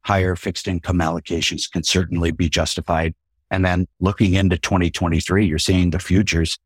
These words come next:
now start to talk about cuts, that the Fed actually going back to easy monetary policy. So if you're, if you're waiting for the yields to go much higher and, and, and the Fed may be getting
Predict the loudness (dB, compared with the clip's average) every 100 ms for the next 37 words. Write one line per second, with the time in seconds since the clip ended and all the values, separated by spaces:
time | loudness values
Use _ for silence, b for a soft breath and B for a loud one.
0 | _ -4 -2 0 -2 -2 -2 -2 -2 -4
1 | -10 -20 -10 -4 -4 -4 -10 -12 _ -4
2 | -2 -2 2 2 2 0 0 -2 -2 -2
3 | -4 -4 -2 -2 -6 -4 0 0 2 -2
4 | -2 -4 -4 -4 -2 -2 -2 -2 -2 -2
5 | -4 -6 -8 _ -4 0 2 2 2 0
6 | _ -6 -2 0 0 2 2 2 0 2
7 | 2 4 2 0 -2 0 0 0 0 -2
8 | -2 0 0 -2 -4 -12 _ -4 -2 0
9 | 0 2 0 0 -2 0 2 4 4 2
10 | 0 0 0 0 -2